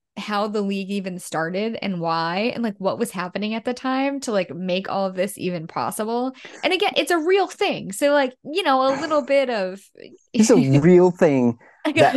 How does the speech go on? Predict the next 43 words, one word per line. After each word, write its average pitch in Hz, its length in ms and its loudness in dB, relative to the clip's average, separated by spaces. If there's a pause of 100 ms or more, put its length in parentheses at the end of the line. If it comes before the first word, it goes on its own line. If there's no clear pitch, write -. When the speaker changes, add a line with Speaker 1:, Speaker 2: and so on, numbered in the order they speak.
Speaker 2:
really 147 320 8
happened. 123 580 0
Speaker 1:
<laughs> 147 60 0
Yeah. 165 300 0 (1400)
Like, 339 240 0
a 349 120 0
little 320 340 0
bit 240 240 2
of, 294 100 0 (100)
like, 247 260 -10 (320)
historical 240 580 0
Speaker 2:
And 208 80 0
e-, 196 40 -2
Speaker 1:
accuracy 240 480 -2 (220)
just 214 100 4
Speaker 2:
every 349 160 4
Speaker 1:
to 381 80 4
explain, 320 720 -4
like, 214 200 -8
just 294 240 -8
to, 320 100 -4
like, 262 380 -4
<sighs> - 20 -16
I 220 400 -8
don't 190 80 -8
know. 170 200 -10 (120)
Speaker 2:
My 170 180 6
favorite 196 380 4
thing 196 160 2
is 160 120 2
that 143 200 4
every 147 180 2
single 170 260 0
time 147 280 -2
they 131 100 0
showed 127 240 -4
the 120 180 -6
owner 131 300 0
of 156 80 -2
the 160 80 -2
league 185 340 -4 (140)
who, 123 260 -8
who, 110 180 -12